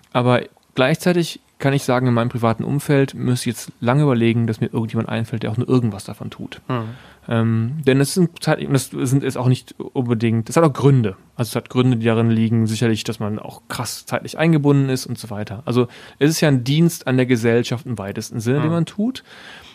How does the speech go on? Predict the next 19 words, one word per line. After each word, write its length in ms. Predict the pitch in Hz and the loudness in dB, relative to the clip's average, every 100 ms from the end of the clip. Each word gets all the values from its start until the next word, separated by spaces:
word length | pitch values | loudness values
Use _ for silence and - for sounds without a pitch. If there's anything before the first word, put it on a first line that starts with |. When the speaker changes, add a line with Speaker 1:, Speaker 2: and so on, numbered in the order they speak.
| _ - | _ 0
Speaker 1:
Ähm, 220 | 131 131 | 4 4
jetzt 220 | 127 - | 4 2
bin 120 | 147 156 | 2 4
ich 440 | 147 - - - | 2 -2 -6 -8
jemand, 540 | 160 147 139 143 139 139 | -6 0 0 2 2 4
der 120 | 135 | 4
nicht 460 | 135 139 - - - | 4 0 -6 -12 -2
glaubt, 440 | 120 120 123 - | 2 4 2 0
dass 160 | 117 - | -2 0
der 140 | 120 | -2
Dienst 340 | 110 131 139 | 0 -8 -6
an 60 | 131 | -2
der 80 | 123 | 0
Gesellschaft 340 | 113 123 - | 0 -2 -4
alleine 360 | 113 113 120 127 | -2 2 2 2
als 140 | - | 0
Motivation 680 | 120 113 117 - 123 123 123 | -4 -2 -4 -2 0 0 0
funktioniert. 1200 | - - - 127 - 127 120 139 113 98 - - - | -4 -10 -2 -2 0 2 4 6 4 0 -8 -18 -6
Speaker 2:
Hm. 300 | 135 127 | -4 -4